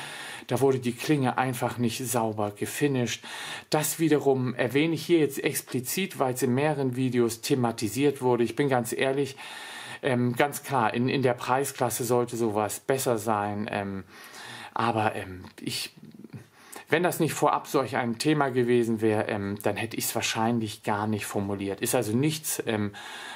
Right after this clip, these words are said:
was bei mir, ähm, groß störend ankommt. Ähm, für mich sind solche Dinge, ähm, wie zum Beispiel, dass ich das Messer nicht demontieren kann, ähm, oder andere Dinge, die halt hier jetzt nicht vorhanden wären, ähm,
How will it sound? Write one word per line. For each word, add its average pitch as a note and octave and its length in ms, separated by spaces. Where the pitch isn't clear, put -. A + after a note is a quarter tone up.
was C3 200
bei A2+ 200
mir, B2 360
ähm, G#2+ 320
groß C3 380
störend B2+ 560
ankommt. A2 720
Ähm, F#2 200
für - 140
mich E3 200
sind C#3+ 160
solche C3 360
Dinge, B2 440
ähm, A2 260
wie C#3 120
zum B2+ 160
Beispiel, A2+ 320
dass G#2+ 200
ich G#2+ 60
das A2 180
Messer A#2 280
nicht G#2+ 180
demontieren A#2+ 680
kann, A2 380
ähm, G#2+ 260
oder C#3+ 280
andere C#3 300
Dinge, A#2 260
die A2 160
halt G#2+ 140
hier C3 180
jetzt G#2 220
nicht D#3 240
vorhanden F2+ 560
wären, F#2+ 340
ähm, F#2+ 200